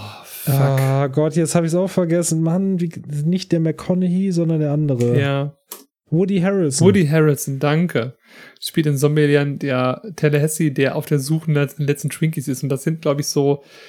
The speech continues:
Speaker 1: mit einer weißen Creme, ähnlich wie der Oreo-Creme, nur leichter und dünner gefüllte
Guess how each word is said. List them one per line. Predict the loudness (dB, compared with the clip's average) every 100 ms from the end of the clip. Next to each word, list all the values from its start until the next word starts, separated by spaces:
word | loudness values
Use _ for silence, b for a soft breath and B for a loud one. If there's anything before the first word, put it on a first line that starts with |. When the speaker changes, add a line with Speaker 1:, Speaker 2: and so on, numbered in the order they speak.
| B B B B
Speaker 1:
mit | -4 -2
einer | 0 -2 0
weißen | 2 2 0 -2 -2
Creme, | -4 -2 0 2 0 -4
ähnlich | -4 -4 -2
wie | 0
der | 0
Oreo-Creme, | 2 2 0 -2 -4 -2
nur | 0 0 -2 -6 -16 _ _ _ -8
leichter | -2 -2 -2 -2 0 0
und | -2 -6 -10 -6
dünner | -4 -2 -2 -4 -6
gefüllte | -6 -4 2 2 2 4 4 2